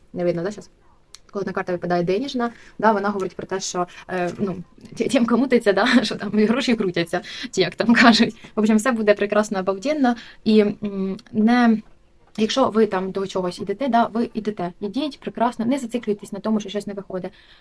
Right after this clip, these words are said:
З першого ра-, одну класну мисль почула недавно. Якщо б вийшло з першого разу, було б скучно.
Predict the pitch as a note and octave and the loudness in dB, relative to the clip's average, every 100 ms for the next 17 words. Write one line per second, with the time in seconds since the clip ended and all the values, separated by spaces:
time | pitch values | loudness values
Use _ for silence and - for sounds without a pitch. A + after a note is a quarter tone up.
0 | _ - F#3+ - - - - C4+ - A3 | _ -20 -20 -20 -20 -12 -2 -2 0 0
1 | A#3+ C#4+ _ - - A3 C4+ A#3+ A#3 A#3 | 0 -4 _ -20 -4 0 2 6 4 4
2 | F#3+ G3 F#3+ F#3 F#3+ F#3 F#3 F#3 F#3 - | -2 -4 -6 -6 -4 -4 -4 -4 -4 -4
3 | G#3+ - C#4+ A#3 C4+ G#3+ - G#3 - G3+ | -2 0 2 4 2 -2 -2 -4 -2 0
4 | B3 B3+ F3+ A#3+ A#3 - G3 - F3+ | 0 0 0 -2 -2 -6 -6 -6 -16